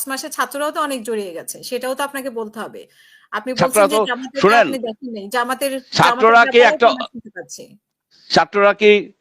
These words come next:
Speaker 2: অর্গানাইজড পলিটিক্যাল পার্টি? তারা কি, এ,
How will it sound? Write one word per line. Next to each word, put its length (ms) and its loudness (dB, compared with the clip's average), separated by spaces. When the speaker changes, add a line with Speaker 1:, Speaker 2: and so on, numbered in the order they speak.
Speaker 2:
অর্গানাইজড 520 0
পলিটিক্যাল 380 2
পার্টি? 340 -2
তারা 180 2
কি, 300 4
এ, 240 2